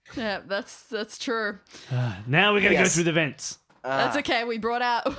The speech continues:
Speaker 1: <laughs> we left the I D card, but we brought our ladder.
Speaker 2: Yeah, well, the
Speaker 3: You
Speaker 2: ladder's in
Speaker 3: did.
Speaker 2: the bag.
Speaker 3: You did bring your ladder. That's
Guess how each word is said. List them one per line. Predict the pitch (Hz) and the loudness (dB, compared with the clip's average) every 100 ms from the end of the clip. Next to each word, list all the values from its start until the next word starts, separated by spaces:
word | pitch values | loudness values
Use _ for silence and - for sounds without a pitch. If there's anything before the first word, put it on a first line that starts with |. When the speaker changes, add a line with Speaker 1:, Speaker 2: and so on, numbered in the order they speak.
| - - | -10 -4
Speaker 1:
<laughs> | 294 | -2
we | 294 262 | -2 -2
left | 285 - | -2 -2
the | 294 | -2
I | 240 | -2
D | 254 | -4
card, | 262 190 190 | -2 -2 -2
but | 208 | -4
we | 262 | -2
brought | 226 247 | -2 -2
our | 170 | -2
ladder. | 170 170 - 208 _ - | -2 -2 -4 -10 _ -6
Speaker 2:
Yeah, | 175 233 | -2 -2
well, | 180 196 | 0 2
the | 208 | 4
Speaker 3:
You | |
Speaker 2:
ladder's | 262 311 | 4 6
in | 320 | 4
Speaker 3:
did. | 311 | 4
Speaker 2:
the | 254 | 2
bag. | 330 156 - - | 2 0 -2 -4
Speaker 3:
You | 202 | 0
did | 208 196 | 2 2
bring | 185 202 | 2 0
your | 202 | 2
ladder. | 220 190 135 127 _ | 2 2 -2 -4 _
That's | 147 160 - | -4 -2 -4